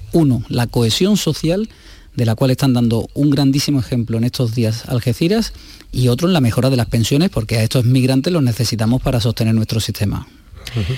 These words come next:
Speaker 2: Es muy curioso lo que comentas, ¿no? del, del Frontex, ¿no? Que es verdad que la Agencia Europea de la Guardia de Fronteras y Costas se creó en el año dos mil cuatro para precisamente eso, ¿no? Ayudar a los Estados miembros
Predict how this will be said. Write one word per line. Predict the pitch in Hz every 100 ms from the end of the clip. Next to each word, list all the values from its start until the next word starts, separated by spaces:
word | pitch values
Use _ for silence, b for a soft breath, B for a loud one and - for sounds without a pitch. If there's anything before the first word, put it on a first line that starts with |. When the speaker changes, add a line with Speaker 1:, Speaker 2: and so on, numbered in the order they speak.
| B B
Speaker 2:
Es | 180 165
muy | 180 160
curioso | 170 165 175
lo |
que | 165
comentas, | 147 156 175 175 160 156
¿no? | 160
del, | 156 143 139 127
del | 139 135
Frontex, | - 190 185 175 143 - 160
¿no? | 156 175
Que | 143
es | 139
verdad | 156 156 160 160
que | 156 143 131 131 B B B B
la | 143
Agencia | 147 160 147 160 147 139 135 120 -
Europea | 147 139 139 175 175 156
de |
la | 139
Guardia | 143 139
de | 139
Fronteras | 156 139 147 156
y |
Costas | - 139 185 -
se | - 170
creó | - 160 143 151 180
en |
el | 165
año | 151 151
dos | 156
mil | 160
cuatro | 139 143 175 170
para | 147 131 131 - B B B B B
precisamente | 147 165 151 147 143
eso, | 156 180
¿no? | 151
Ayudar | 147 143 139
a | 147
los | 147
Estados | 160 175 147 143
miembros | 165 143 160